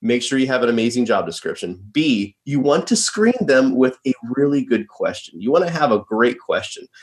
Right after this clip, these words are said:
something that you know if they answer that question, that they actually know what they're talking about. I don't care whatever the industry is or whatever you're trying to have them do, make sure you have a really good screening question, okay? And then the last thing you wanna do is make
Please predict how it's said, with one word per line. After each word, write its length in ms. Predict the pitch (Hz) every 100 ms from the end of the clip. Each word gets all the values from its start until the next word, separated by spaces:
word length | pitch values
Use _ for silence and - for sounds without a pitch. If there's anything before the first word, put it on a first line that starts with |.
| _
something 540 | - - 180 185 202 180
that 160 | 131
you 160 | 127 131
know 420 | 117 110 104 139
if 240 | 123 117 -
they 240 | 117 98
answer 320 | 117 117 -
that 220 | 120 98 -
question, 380 | 110 110 151
that 100 | 135
they 140 | 117 95
actually 420 | 117 - - 143
know 400 | 127 110 101 101
what 140 | 101 95
they're 100 | 90
talking 380 | 85 85 90
about. 240 | 80 76 110
I 60 |
don't 140 | 120 120
care 280 | 127 113 101
whatever 500 | 113 - 117 123 135
the 220 | 113 117
industry 460 | 120 120 - 117
is 180 | 117 107
or 80 | 98
whatever 320 | 101 113 110
you're 140 | 104 104
trying 240 | 110 104
to 60 | 98
have 180 | 104
them 180 | 95 95
do, 300 | 95 110 - - - _
make 160 | 131 135
sure 160 | 175
you 80 | 175
have 120 | 165
a 100 | 131
really 360 | 113 120 139 127
good 180 | 113 -
screening 460 | - 110 104 98
question, 480 | - 71 - - - - -
okay? 280 | 92 90 - - - - -
And 120 | 123
then 100 | 139
the 100 | 143
last 380 | 120 127 156 165
thing 140 | 180 165
you 100 | 139
wanna 220 | 113 92
do 360 | 101 95 92 92 _ _ _ _ _ _ - -
is 300 | 127 101 104
make 480 | 110 139 156 -